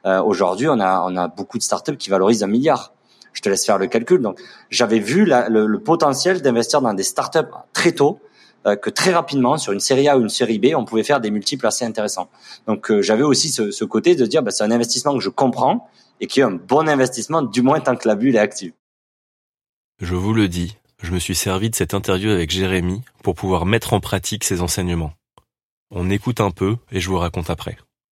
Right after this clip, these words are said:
Speaker 1: Non, c'est une très bonne question. En fait, faut toujours investir avec une thèse, en fait. Donc, t'as des thèses, par exemple, un fonds d'investissement, il doit rendre un multiple, tu vois. Euh,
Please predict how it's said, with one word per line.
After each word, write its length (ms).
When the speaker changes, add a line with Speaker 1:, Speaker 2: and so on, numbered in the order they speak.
Speaker 1:
Non, 160
c'est 140
une 80
très 160
bonne 160
question. 320
En 120
fait, 200
faut 120
toujours 280
investir 400
avec 200
une 140
thèse, 580
en 140
fait. 300
Donc, 200
t'as 140
des 200
thèses, 240
par 140
exemple, 300
un 60
fonds 180
d'investissement, 560
il 100
doit 100
rendre 260
un 60
multiple, 460
tu 80
vois. 200
Euh, 120